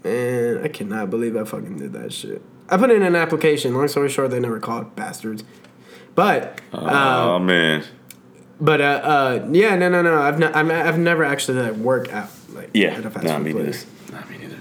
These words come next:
Speaker 2: I worked at a restaurant, but
Speaker 1: No, no, like
Speaker 2: Yeah.
Speaker 1: that. Like the restaurant where you go up to somebody and be like, "Hi, my name is Mister McGillicuddy,
Speaker 2: Well, I
Speaker 1: and
Speaker 2: was
Speaker 1: I will
Speaker 2: actually
Speaker 1: take
Speaker 2: a,
Speaker 1: your order."
Speaker 2: I was not a, uh, server. I was actually a step down. I was, uh, a food
Speaker 1: Bus
Speaker 2: runner.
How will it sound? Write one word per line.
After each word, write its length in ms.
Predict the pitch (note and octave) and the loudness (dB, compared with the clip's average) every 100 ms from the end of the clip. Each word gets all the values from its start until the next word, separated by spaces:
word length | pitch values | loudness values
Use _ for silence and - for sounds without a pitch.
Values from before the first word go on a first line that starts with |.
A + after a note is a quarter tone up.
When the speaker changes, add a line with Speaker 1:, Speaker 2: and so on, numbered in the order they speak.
| - | -4
Speaker 2:
I 60 | G2 | -2
worked 160 | A2+ | 0
at 80 | D#2+ | 0
a 20 | |
restaurant, 440 | F2 G#2+ - C2+ - | -2 -4 -8 -14 -16
but 100 | - - - - - | -18 -18 -20 -20 -10
Speaker 1:
No, 180 | A#2 A#2 | -6 -4
no, 200 | A#2+ B2 | -2 -2
like 160 | A#2+ A#2 | -2 -2
Speaker 2:
Yeah. 60 | A#2+ | -2
Speaker 1:
that. 220 | B2 - - - - - - - - - - - - - - | -4 -6 -14 -20 -20 -20 -20 -20 -20 -20 -20 -18 -20 -14 -4
Like 220 | B2 A2+ | -4 -2
the 60 | B2 | 0
restaurant 440 | C3+ C#3+ D#3 C#3+ | 2 4 4 4
where 80 | C3+ | 2
you 120 | C#3 D3 | 2 4
go 240 | D#3+ D3+ | 6 4
up 120 | C#3+ | 2
to 100 | - | 0
somebody 260 | C#3+ D#3 D3+ | 2 4 4
and 100 | C#3+ | 4
be 100 | D3 | 4
like, 280 | D3 C#3+ C3+ | 4 2 2
"Hi, 200 | G3 A3 | 2 4
my 120 | G3 A#3 | 4 4
name 180 | B3 | 4
is 300 | G#3+ E3+ - | 4 2 -2
Mister 260 | D3 F3+ F#3+ | 0 2 4
McGillicuddy, 540 | D#3+ E3+ A3 C4 C4+ | 4 4 2 2 2
Speaker 2:
Well, 160 | D#3 D3 | 4 6
I 80 | D3+ | 4
Speaker 1:
and 80 | D3 | 4
Speaker 2:
was 80 | C#3 | 4
Speaker 1:
I 40 | |
will 60 | C3+ | 4
Speaker 2:
actually 200 | - A#2+ | 4 4
Speaker 1:
take 100 | G#2 | 4
Speaker 2:
a, 40 | |
Speaker 1:
your 80 | - F3+ | 4 4
order." 120 | G#2+ | 4
Speaker 2:
I 80 | A2+ | 4
was 160 | A2+ | 4
not 240 | B2+ C3+ A#2+ | 4 4 6
a, 360 | G#2 F#2+ F2 | 6 4 4
uh, 20 | D#2+ | 0
server. 540 | - A2 G2 E2 D2 | 2 4 4 4 2
I 40 | E2 | 2
was 180 | D#2+ | 2
actually 340 | F#2+ F2+ - F2 | 2 2 0 -2
a 60 | |
step 320 | D2+ F#2+ D#2+ E2 | 0 0 0 2
down. 380 | E2 D2 C#2+ - - - - - | 2 0 -4 -10 -20 -20 -20 -8
I 80 | D2+ | -2
was, 300 | E2+ E2 D#2 | 0 0 0
uh, 200 | D#2+ D2 - | 0 2 0
a 140 | D#2+ | -2
food 200 | - F#2 | 0 0
Speaker 1:
Bus 180 | - D2+ | 0 0
Speaker 2:
runner. 320 | C#2+ B1 | -2 -4